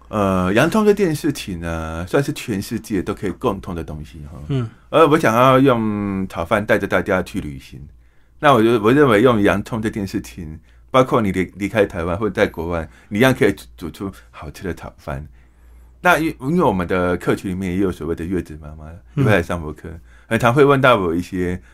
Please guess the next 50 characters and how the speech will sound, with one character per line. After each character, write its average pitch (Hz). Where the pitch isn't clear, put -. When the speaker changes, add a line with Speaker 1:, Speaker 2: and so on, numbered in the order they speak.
Speaker 1:
他 123
在 120
国 104
外 101
服 92
务 90
客 90
户 90
的 80
时 78
候， 80
不 -
管 95
是 110
日 104
本 71
还 82
是 -
欧 85
美， 76
应 113
该 98
怎 85
么 65
做。 76
Speaker 2:
嗯。 131
Speaker 1:
所 -
以 156
我 110
花 135
了 123
很 98
多 101
的 98
时 -
间 92
在 92
构 98
思 82
这 117
件 107
事 90
情。 80
洋 143
葱 220
这 202
件 180
事 151
情 95
呢， 87